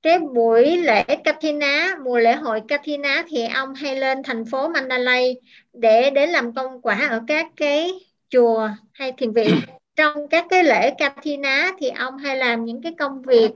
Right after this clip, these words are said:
Speaker 1: như, công quả như là gánh nước, bổ củi.
Speaker 2: So, uh, the Avat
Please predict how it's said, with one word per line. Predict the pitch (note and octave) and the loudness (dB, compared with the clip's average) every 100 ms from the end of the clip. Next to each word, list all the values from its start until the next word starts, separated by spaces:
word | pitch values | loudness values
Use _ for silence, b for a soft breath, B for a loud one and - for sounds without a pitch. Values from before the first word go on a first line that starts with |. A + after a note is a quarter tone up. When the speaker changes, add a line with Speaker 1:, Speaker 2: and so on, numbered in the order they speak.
| - | -8
Speaker 1:
như, | C4+ B3+ B3 B3 | -12 -10 -10 -8
công | C4 B3+ | -8 -4
quả | A#3 A3 | -2 -2
như | C#4 C#4+ | -2 -2
là | B3+ A#3 | -2 -2
gánh | G#3+ C4 E4 | -2 -6 -6
nước, | D#4+ F4 F#4 | -6 -6 -8
bổ | A#3+ A3 A#3+ | -10 -10 -10
củi. | G#3 G#3+ A3 - _ _ _ _ _ _ _ _ _ _ _ _ _ _ _ _ _ _ _ _ _ _ _ _ _ _ _ _ _ _ | -16 -10 -10 -10 _ _ _ _ _ _ _ _ _ _ _ _ _ _ _ _ _ _ _ _ _ _ _ _ _ _ _ _ _ _
Speaker 2:
So, | - F#3 E3+ E3+ E3 - _ _ _ _ _ - | -2 2 2 2 0 -6 _ _ _ _ _ -8
uh, | D#3 D#3 F3 | -6 -4 -2
the | F#3+ | 0
Avat | G3 F3 E3 D#3+ | 0 -2 -6 -8